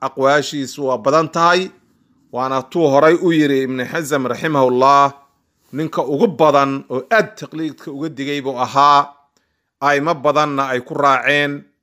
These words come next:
oo waxa weeye aad iyo aad waxa weeye asxaabtiisii ama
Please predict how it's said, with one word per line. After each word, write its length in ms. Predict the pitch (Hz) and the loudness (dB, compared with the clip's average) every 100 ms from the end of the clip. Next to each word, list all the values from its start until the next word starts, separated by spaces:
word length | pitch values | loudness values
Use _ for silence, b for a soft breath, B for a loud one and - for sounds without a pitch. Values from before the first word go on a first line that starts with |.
| _ _ _ - | _ _ _ -8
oo 140 | 127 | -2
waxa 200 | 143 147 | 0 2
weeye 240 | 139 135 139 | 2 2 0
aad 240 | 156 147 131 | 0 0 0
iyo 180 | 135 135 | 0 2
aad 300 | 139 131 127 123 _ _ _ _ | 2 0 -4 -16 _ _ _ _
waxa 260 | 127 139 139 | -4 -2 0
weeye 260 | 135 131 127 | 0 0 -2
asxaabtiisii 1080 | 131 - - 143 135 - 135 123 143 143 143 - _ _ _ _ _ | -6 -10 -2 0 0 -4 -10 -8 -6 -6 -6 -12 _ _ _ _ _
ama 280 | 120 120 131 | -2 2 4